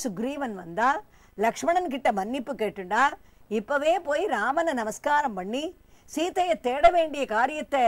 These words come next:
கவனிக்கலாம்னு" சொல்லி வானர சைன்யங்களை எல்லாம் அழைச்சுண்டா.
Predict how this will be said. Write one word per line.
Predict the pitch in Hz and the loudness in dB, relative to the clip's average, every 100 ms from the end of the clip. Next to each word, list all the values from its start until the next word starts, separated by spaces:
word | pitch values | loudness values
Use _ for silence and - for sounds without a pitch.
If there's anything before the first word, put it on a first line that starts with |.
| 214 180 | 2 0
கவனிக்கலாம்னு" | 202 247 285 - 277 254 254 277 | 0 0 -2 -2 0 2 0 -2
சொல்லி | - 208 190 277 440 - _ - - | -4 -6 -4 -6 -8 -20 _ -20 -6
வானர | 190 226 294 339 339 - | 2 2 4 6 8 6
சைன்யங்களை | 208 240 302 285 262 | 2 -6 -6 -2 0
எல்லாம் | 247 247 240 277 339 - | 0 0 2 2 0 -2
அழைச்சுண்டா. | 196 220 247 214 220 | -2 -2 -4 0 2